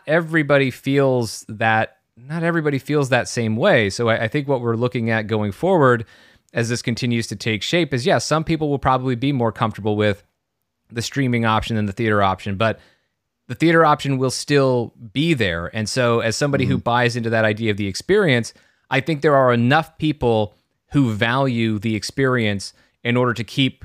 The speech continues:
Speaker 1: movie theaters going, even if it is a smaller business overall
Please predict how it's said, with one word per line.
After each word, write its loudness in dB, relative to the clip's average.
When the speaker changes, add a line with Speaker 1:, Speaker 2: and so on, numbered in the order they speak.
Speaker 1:
movie -2
theaters 0
going, 0
even 0
if -2
it -6
is 0
a -2
smaller 0
business -4
overall 2